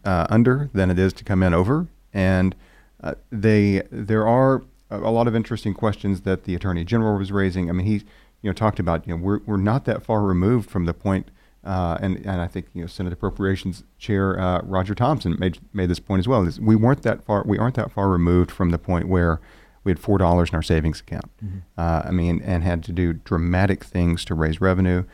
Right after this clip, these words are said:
Speaker 1: Uh, to raise taxes in the state of Oklahoma is an extraordinarily difficult political act.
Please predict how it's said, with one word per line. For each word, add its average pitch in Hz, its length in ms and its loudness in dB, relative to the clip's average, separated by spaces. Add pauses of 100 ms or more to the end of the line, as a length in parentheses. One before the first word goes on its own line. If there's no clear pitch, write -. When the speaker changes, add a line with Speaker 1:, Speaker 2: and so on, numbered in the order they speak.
(280)
Speaker 1:
Uh, 107 140 -4 (100)
to 120 80 2
raise 135 340 2
taxes 95 460 0
in 87 40 2
the 82 60 2
state 85 200 -2
of 80 60 0
Oklahoma 90 540 2
is 104 140 -4
an 87 80 0
extraordinarily 90 880 0
difficult 80 440 -4
political - 440 -4
act. - 260 -6